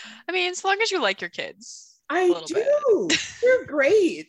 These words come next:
Speaker 2: I mean, you know, the older they get, the, you know, the relationships change and whatnot. And my, my eldest, my daughter, and I, we're, we've become,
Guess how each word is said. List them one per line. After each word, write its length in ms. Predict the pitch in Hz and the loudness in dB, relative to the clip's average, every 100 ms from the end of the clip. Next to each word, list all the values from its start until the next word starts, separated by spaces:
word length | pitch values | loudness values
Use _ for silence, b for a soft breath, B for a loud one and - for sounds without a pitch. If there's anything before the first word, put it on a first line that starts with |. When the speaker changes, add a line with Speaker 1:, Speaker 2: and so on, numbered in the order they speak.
| - | -6
Speaker 2:
I 120 | 285 | -4
mean, 420 | 302 294 285 262 226 | -4 -6 -8 -8 -12
you 140 | 247 | -8
know, 140 | 285 254 | -6 -4
the 140 | 240 | -2
older 280 | 247 285 294 | -2 -2 -4
they 140 | 277 | -6
get, 320 | 214 233 233 - | -2 -2 -2 -2
the, 120 | 220 | -4
you 120 | 220 | -4
know, 240 | 196 190 | -6 -6
the 160 | 196 196 | -6 -6
relationships 560 | 196 196 196 214 196 - | -4 -4 -4 -10 -10 -10
change 340 | 190 160 160 | -8 -8 -8
and 80 | 151 | -8
whatnot. 300 | 151 156 - | -6 -6 -6
And 160 | 160 | -10
my, 300 | 160 160 151 - | -6 -4 -4 -6
my 160 | 170 151 | -8 -4
eldest, 420 | 160 156 170 - | -2 -2 -4 -6
my 140 | 160 | -6
daughter, 440 | 160 135 135 135 160 b b b b b _ | -4 -2 -2 -6 -8 b b b b b _
and 120 | 185 | -2
I, 360 | 170 156 156 151 | 0 0 0 -4
we're, 440 | 202 196 180 165 - | -2 -2 -2 -6 -12
we've 220 | 180 190 196 | -12 -10 -8
become, 580 | 202 277 196 175 170 | -6 -4 -4 -4 -8